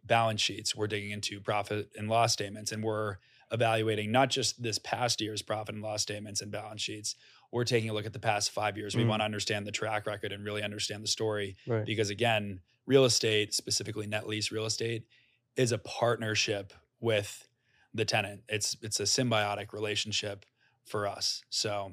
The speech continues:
Speaker 1: that's, uh, it, I mean, credit is so, so important, and understanding the credit worthiness of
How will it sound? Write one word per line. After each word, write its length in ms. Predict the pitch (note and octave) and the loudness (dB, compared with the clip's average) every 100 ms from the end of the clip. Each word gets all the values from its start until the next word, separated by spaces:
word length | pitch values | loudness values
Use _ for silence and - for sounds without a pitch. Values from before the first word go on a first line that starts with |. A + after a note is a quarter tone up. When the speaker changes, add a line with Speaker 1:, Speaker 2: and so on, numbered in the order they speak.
| G#2 | -12
Speaker 1:
that's, 360 | - G#2+ G#2 - | -6 -4 -2 -2
uh, 260 | G#2 A2 G#2+ | -2 -4 -4
it, 180 | A2 G#2 | -4 -2
I 60 | A2+ | -2
mean, 140 | G#2 | -4
credit 280 | G#2 G#2+ G2+ | -4 -4 -4
is 160 | G#2 - | -4 -2
so, 200 | G#2+ G2+ | -2 -4
so 180 | G#2 | -4
important, 440 | G#2 G#2 G#2 G#2+ G#2 | -6 -6 -4 -4 -10
and 100 | G#2 | -10
understanding 800 | G#2+ G2+ - G#2+ G2+ G2+ G#2 G2 _ _ _ _ - | -8 -6 -4 -4 -4 -6 -8 -14 _ _ _ _ -14
the 80 | |
credit 320 | G#2+ A2+ G#2 G2+ | -4 0 0 0
worthiness 420 | G2+ G2 G2+ G2 | -4 -6 -4 -4
of 500 | - G2+ G2+ F#2+ | -2 -4 -4 -12